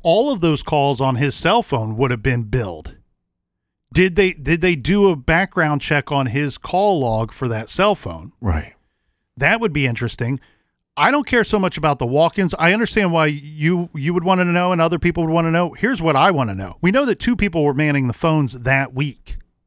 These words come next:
Speaker 1: If you were to target Charlotte, right? If I'm setting up a hit, here's what I need. I need my hitman to arrange a meeting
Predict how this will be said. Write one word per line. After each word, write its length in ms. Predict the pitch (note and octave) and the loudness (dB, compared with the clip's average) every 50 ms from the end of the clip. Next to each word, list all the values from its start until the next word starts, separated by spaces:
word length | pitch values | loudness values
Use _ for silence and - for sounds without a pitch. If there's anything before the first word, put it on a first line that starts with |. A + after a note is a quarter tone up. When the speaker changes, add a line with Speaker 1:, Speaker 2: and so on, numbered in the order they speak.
| _ _ _ _ _ _ _ _ _ _ _ _ _ _ _ - | _ _ _ _ _ _ _ _ _ _ _ _ _ _ _ 0
Speaker 1:
If 220 | F#3 F3 D#3+ - D#3+ | 0 0 0 0 0
you 160 | D#3+ G#3+ B3 | 0 0 0
were 160 | A#3+ B3+ A3+ | 2 0 -2
to 140 | - - D#3+ | 0 -2 -4
target 840 | - - - - - G#3 A#3+ C#4 C#4 F#3+ C3 A2+ F#2 - - - - - _ _ _ _ _ _ _ _ _ _ | -4 -4 -12 -6 0 2 2 2 2 0 -4 -6 -6 -8 -14 -16 -18 -18 _ _ _ _ _ _ _ _ _ _
Charlotte, 500 | - - - E3+ - B2+ A2 E2+ E2 - _ - | -14 -4 -2 0 0 0 -2 -8 -14 -20 _ -6
right? 240 | C#3 C3 D3+ F3 F3 D#3+ | -2 0 0 0 0 -2
If 100 | C#3+ - | 0 2
I'm 180 | D#3+ F#3+ A#3 | 2 2 2
setting 360 | G#3+ - - A3+ G#3 G#3 G3 F#3 | 0 0 0 0 2 2 0 0
up 100 | - - | 0 -2
a 60 | A2+ | -6
hit, 320 | - - C#3 D#3+ D#3+ - _ _ _ _ _ _ _ _ _ - - - _ _ _ - | -4 0 0 0 0 -2 _ _ _ _ _ _ _ _ _ -20 -20 -20 _ _ _ -4
here's 200 | D#3 E3 C3+ D3 | -4 -2 -2 0
what 100 | D#3+ C#3+ | -2 0
I 120 | C3+ B2+ | 0 -2
need. 240 | A2+ G#2 F2+ F2 - _ _ _ _ _ _ _ _ _ _ _ _ _ _ _ _ _ _ _ - | -4 -6 -10 -14 -20 _ _ _ _ _ _ _ _ _ _ _ _ _ _ _ _ _ _ _ -2
I 220 | C#3+ D3 F#3+ G#3 | 2 2 2 2
need 380 | G3 G3 F#3+ F3+ F3+ D#3 - _ _ _ _ _ _ _ _ _ _ _ _ - | 2 0 0 0 -2 -4 -6 _ _ _ _ _ _ _ _ _ _ _ _ -6
my 180 | B2+ A#2+ A#2 | -4 -4 0
hitman 600 | G#2+ F3+ A3+ A3+ - C3+ A#2+ A2 G#2 A2 A#2 C3 - _ _ _ _ | 2 2 2 2 0 -4 -4 -2 -4 -4 -6 -8 -10 _ _ _ _
to 480 | - - D#3 C#3+ C3+ C3+ C3+ C3+ C3+ - _ _ _ _ _ - | -8 -4 -2 -2 0 -2 -4 -6 -8 -12 _ _ _ _ _ -4
arrange 600 | C#3 C3 B2+ C3+ D3 E3 E3+ F3 F3+ E3 - - - | -4 0 2 2 2 4 4 4 2 0 -2 -4 -6
a 80 | - C#3 | -4 -4
meeting 640 | C3 C3+ E3 G#3 A3+ G#3+ D#3+ C#3 A#2+ A#2+ C3+ D#3 | -2 -2 -2 -2 -2 -2 -2 -2 -2 -2 -4 -6